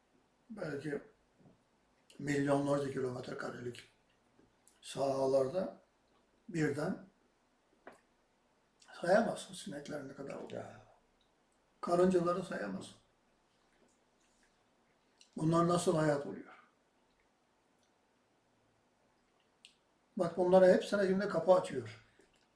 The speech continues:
Speaker 2: Zira kudret-i ezeliye zatiyedir.
Speaker 1: Zatiyedir.
Speaker 2: Tagayyür edemez.
Speaker 1: Değişmez hiçbir zaman.
Speaker 2: Aciz tahallül edemez.
Speaker 1: Yani acizlik işinde olmaz o.
Speaker 2: Avaik tedahül edemez.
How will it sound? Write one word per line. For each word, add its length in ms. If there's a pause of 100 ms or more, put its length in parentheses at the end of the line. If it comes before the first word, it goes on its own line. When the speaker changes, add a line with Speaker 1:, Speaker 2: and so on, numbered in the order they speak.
(180)
Speaker 2:
Zira 760
kudret-i 480
ezeliye 600
zatiyedir. 960
Speaker 1:
Zatiyedir. 560 (480)
Speaker 2:
Tagayyür 640
edemez. 800 (160)
Speaker 1:
Değişmez 500
hiçbir 320
zaman. 260 (360)
Speaker 2:
Aciz 520
tahallül 640
edemez. 760 (180)
Speaker 1:
Yani 200
acizlik 600
işinde 220
olmaz 340
o. 60 (880)
Speaker 2:
Avaik 760
tedahül 640
edemez. 600